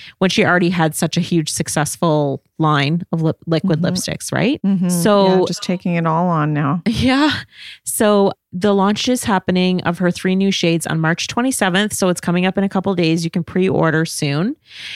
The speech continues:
Speaker 1: And they're gonna be thirty-two Canadian dollars each. And it'll probably be, like, twenty-five U S, I'm guessing.
Speaker 2: Mm-hmm.
Speaker 1: And they're called Sustain by Cheekbone. And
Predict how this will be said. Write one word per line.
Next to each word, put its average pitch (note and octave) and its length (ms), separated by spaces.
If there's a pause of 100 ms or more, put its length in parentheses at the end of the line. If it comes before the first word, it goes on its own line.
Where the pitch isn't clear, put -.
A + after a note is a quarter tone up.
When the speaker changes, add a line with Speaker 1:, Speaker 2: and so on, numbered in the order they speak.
(140)
Speaker 1:
And F#3 420
they're F#3 180
gonna F#3+ 160
be F#3+ 180
thirty-two F3+ 580
Canadian E3 420
dollars D3+ 540
each. E3 420
And E3+ 80
it'll E3 120
probably D#3+ 300
be, C#3 360
like, - 160
twenty-five C#3+ 520
U D3 140
S, F3 240
I'm G3+ 120
guessing. C4 460
Speaker 2:
Mm-hmm. F#3 360 (100)
Speaker 1:
And F#3+ 140
they're F#3+ 80
called G#3+ 320
Sustain F3+ 580
by E3+ 140
Cheekbone. E3 680
And F3 320